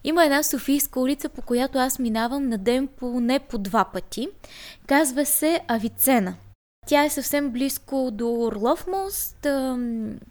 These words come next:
паралелна е на Гогол. Въобще цялото това каре там около, ам, Иван Асен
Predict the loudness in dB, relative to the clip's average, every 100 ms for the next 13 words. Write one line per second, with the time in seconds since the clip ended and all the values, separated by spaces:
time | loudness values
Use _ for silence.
0 | -20 -6 0 4 4 6 4 4 2 2
1 | 0 0 0 0 0 -2 -4 -12 -20 -20
2 | -20 -16 -14 -2 6 6 6 4 4 4
3 | 2 0 -8 -18 -6 0 0 -2 -2 4
4 | 4 4 -2 -2 -2 -2 2 4 4 4
5 | 4 2 0 0 2 -2 -2 -4 -2 0
6 | -2 -4 -10 -20 -20 -6 -2 0 0 -2
7 | -4 -2 0 2 2 4 4 4 2 0